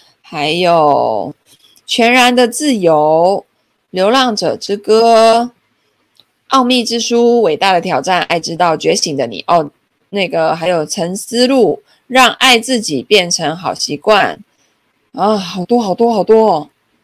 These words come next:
还有科幻小说，你看他什么都看呢。哦，他说买书不是支出，而是投资哦。他说我随时都在重读一些科学的书，例如有一本书谈勒内吉拉尔的模仿理论，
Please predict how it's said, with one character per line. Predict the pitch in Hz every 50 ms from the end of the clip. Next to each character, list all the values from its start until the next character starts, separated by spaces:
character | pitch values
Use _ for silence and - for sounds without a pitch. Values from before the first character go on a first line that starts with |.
| _ _ _
还 | - 247
有 | 269 233
科 | - - 285 311 311 339
幻 | 392 349 302 302
小 | - - 175 175 269
说， | 262 - 269 277 277 285 277
你 | 226 220
看 | 262 339 320
他 | 349 359
什 | 359 277 220
么 | 214
都 | 240 285 285
看 | 294 - 392 392 320 240 208 196
呢。 | 180 170 156 147 131 107 95 - _ _ _ _ _ _ _ _ _ _ _ _ _ _ _ _ _
哦， | - 180 202
他 | 269 311 320
说 | 320 330 320
买 | 302 285 247 208 165 170
书 | 170 - 269 277
不 | 262 214 214 220
是 | 240 254
支 | 214 - - 226 226 220
出， | - 240 226 214
而 | - 165 190
是 | 233 220
投 | 208 214 185 160 160 160
资 | 160 - - 165 170 170 170
哦。 | 160 156 151 147 151 147 147 160 175 - _ _ _ _ _ _ _ -
他 | 226 233
说 | - 262 254 254
我 | 233 190 170
随 | - 208 190 208
时 | 208 196 196
都 | 190 233 233
在 | 240 233 214
重 | 214 - 190 175 185
读 | 180 180 185
一 | 202
些 | 208 208 208 208
科 | 208 - 269 254 247 247
学 | 240 175 156
的 | 147 147 156
书， | - - - 180 175 175 - _ - - _ _ _
例 | - 294 302
如 | 269 233 226
有 | 226 208 180 185
一 | 226
本 | 226 220 175 160 170
书 | - 220 220 214
谈 | 214 185 170 165 170 190 226
勒 | 254 240 202 185
内 | 202 226 240 220 180 170
吉 | 170 - 160 170 180
拉 | 196 196 202
尔 | 190 165 131 131
的 | - 147 135
模 | 147 160 165 175 190 226
仿 | 233 240 190 190 202 214
理 | 214 180 143 120
论， | 104 170 233 254 220 -